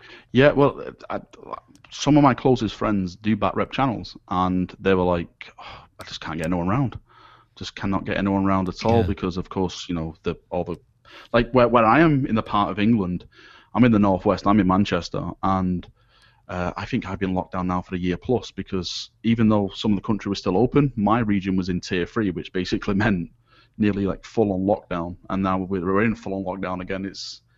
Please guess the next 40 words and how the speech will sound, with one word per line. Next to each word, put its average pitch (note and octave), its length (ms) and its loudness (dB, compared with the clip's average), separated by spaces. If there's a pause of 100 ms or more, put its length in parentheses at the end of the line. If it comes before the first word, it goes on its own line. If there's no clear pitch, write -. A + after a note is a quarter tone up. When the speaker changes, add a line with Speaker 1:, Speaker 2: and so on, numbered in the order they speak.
(440)
Speaker 1:
it's - 100 -16
completely B2 460 -4
locked F#2+ 200 -4
down. F#2 140 -6
We F#2+ 80 -8
can't G#2+ 220 -4
do G2 100 -4
anything. G#2+ 380 -4
Like, F#2+ 220 -6
I F#2 80 0
can't, A2+ 240 0
I G2+ 60 0
can't A#2+ 200 0
even G2 140 0
go G2+ 120 2
down G#2 220 2
to, - 140 -8
like, F#2+ 180 0
my G#2+ 200 2
local G#2 400 2
gaming F#2 480 0
store F2+ 420 -4 (320)
Speaker 2:
Right. F#2+ 280 -4
Speaker 1:
and F#2 340 0
throw F#2+ 260 4
some F2+ 200 -4
dice F2 320 -2
or F#2+ 80 2
anything G#2 240 0
like E2+ 100 -6
that E2+ 160 -8
because E2+ 300 -10
of E2+ 40 -6
the E2+ 80 -4
restrictions F2 580 -6
that E2+ 120 -8
were F2 80 -8
in F2 80 -8
place. G2+ 320 -4
So - 240 -14